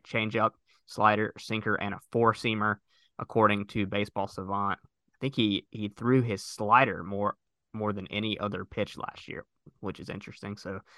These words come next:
seems like that's his, his go-to out pitch there. Um, don't know a ton about, uh, Yeager, but I'm, I'm sure we'll learn about him in time. But, you know, just the initial shock of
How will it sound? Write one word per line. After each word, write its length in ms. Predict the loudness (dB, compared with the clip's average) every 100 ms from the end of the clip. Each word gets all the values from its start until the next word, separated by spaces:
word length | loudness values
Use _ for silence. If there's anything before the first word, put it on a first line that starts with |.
| _
seems 240 | -10 -10 -8
like 140 | -8
that's 200 | -8 -6
his, 220 | -10 -10
his 200 | -10 -10
go-to 360 | -6 -6 -6 -8
out 160 | -8 -10
pitch 220 | -12 -14 -2
there. 320 | 2 2 0 _ _ _ _ 4
Um, 420 | 6 8 6 0 -8 -18 -20 _ _ _ _ _ _ 2
don't 180 | 4 6
know 120 | 4
a 60 | 4
ton 240 | 4 2
about, 420 | 4 6 6 4 0
uh, 400 | 0 0 -4 -8 _ _
Yeager, 520 | 2 4 4 4 2 0 _ -4
but 180 | -4 -4
I'm, 160 | -6 -4
I'm 120 | -4
sure 240 | 4 4
we'll 120 | 4
learn 180 | 2 2
about 160 | 2 0
him 60 |
in 100 | 0
time. 400 | -4 0 2 2
But, 240 | 0 -4 -4
you 60 |
know, 140 | -4 -4 -8 -14 -4
just 220 | -4 2
the 200 | 2 2 2
initial 480 | -2 -2 -2 -2
shock 380 | 0 4 4 4
of 160 | 0